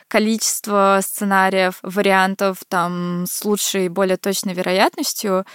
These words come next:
Ну, скорее всего, это будет идти в какую-то эту сторону, но это очень сложно, и я думаю, что это займёт довольно много времени. Ну, и то не факт, что это будет всё равно сбываться, но мы сможем лучше представлять варианты.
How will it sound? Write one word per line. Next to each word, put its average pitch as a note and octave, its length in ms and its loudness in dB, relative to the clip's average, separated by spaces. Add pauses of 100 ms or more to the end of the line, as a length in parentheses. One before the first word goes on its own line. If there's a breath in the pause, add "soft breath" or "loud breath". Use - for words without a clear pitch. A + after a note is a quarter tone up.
(200 loud breath)
Ну, B3+ 160 6
скорее G#3+ 280 0
всего, G3+ 220 -2
это G3+ 180 -2
будет F#3+ 280 -2
идти - 180 -6
в - 60 -14
какую-то - 400 -4
эту - 140 -10
сторону, B3 520 0
но G3 200 0
это G3 260 0
очень G3 400 -2
сложно, F#3+ 500 -4
и F3+ 40 -6
я F#3 120 -2
думаю, F#3 260 -8
что - 180 -10
это F#3 180 -10
займёт F3+ 460 -4 (260 loud breath)
довольно G#3+ 320 2
много F#3+ 300 -2
времени. E3+ 460 -6 (180)
Ну, A#3 80 2
и A3+ 80 6
то G#3 180 -2
не F#3 120 -6
факт, G3+ 300 -2
что - 200 -6
это F3+ 180 -4
будет F3+ 420 -6
всё - 180 -4
равно F#3 220 -2
сбываться, F#3+ 580 -2
но G3+ 400 0
мы G3 160 -4
сможем F#3+ 420 -4
лучше F#3 340 -2
представлять F3+ 800 -4
варианты. F#3+ 480 -8